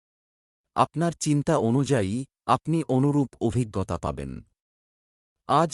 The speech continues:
আপনার এমন লোকদের থেকে দূরে থাকা উচিত, যারা আপনার কাছ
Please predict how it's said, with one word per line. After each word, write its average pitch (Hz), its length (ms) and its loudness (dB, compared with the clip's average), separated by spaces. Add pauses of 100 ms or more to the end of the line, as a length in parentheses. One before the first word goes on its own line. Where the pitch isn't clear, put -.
(100)
আপনার 147 380 -2 (100)
এমন 123 320 2
লোকদের 117 440 2
থেকে - 300 -4
দূরে 107 300 0
থাকা 127 360 -4
উচিত, 110 320 -4 (100)
যারা 98 360 0
আপনার 131 360 -4
কাছ 110 220 -4